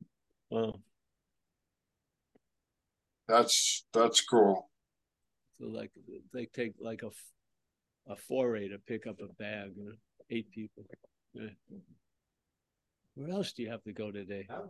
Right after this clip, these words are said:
Speaker 3: excited.
Speaker 1: Yeah. I thought I recognized one of them. I did.
Speaker 3: <laughs>
Speaker 1: Yeah. I think she was awake one time and lost it.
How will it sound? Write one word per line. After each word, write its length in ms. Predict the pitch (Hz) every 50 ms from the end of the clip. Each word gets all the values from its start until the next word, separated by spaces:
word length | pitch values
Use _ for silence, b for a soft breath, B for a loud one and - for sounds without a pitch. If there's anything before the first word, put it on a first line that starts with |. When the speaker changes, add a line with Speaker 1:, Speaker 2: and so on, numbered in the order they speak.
| 117 117
Speaker 3:
excited. 500 | - _ - 92 92 - - 170 - - - 90 - _ _ _
Speaker 1:
Yeah. 240 | 110 110 117 131 127 - - - - - - - - - _ _ _ - - _ _ _ _ _ _ _ _ _ _ _ _ _ _ _ _ _ _ _ _ _ _ _ _ _ _ _ _ _ - - 180 175
I 160 | 175 - -
thought 180 | 165 185 190
I 120 | 190 175 151
recognized 640 | 143 147 156 151 151 147 135 131 127 127 120 - -
one 180 | 120 127 147 143
of 120 | 120 110
them. 160 | 101 95 92 92 _ _ _ _ -
I 100 | 104 104
did. 300 | 101 107 113 113 104 101 - - _ _ -
Speaker 3:
<laughs> 380 | 113 - 117 117 123 123 - - _ _ _ _
Speaker 1:
Yeah. 240 | - 113 113 117 113 104 95 - _ _ _ _ _ _ _ _ _ _ - - - _ _ _ _ _ _ _ _ _ _ _
I 60 | 113 110
think 240 | - - 143 135
she 160 | - - 139 131
was 220 | 127 123 113 117
awake 400 | 123 113 113 123 127 123 120 - - 113
one 220 | 113 110 110 107
time 360 | - - 107 107 107 104 104
and 140 | 104 104 101
lost 360 | 107 107 113 110 - - -
it. 140 | 104 101 -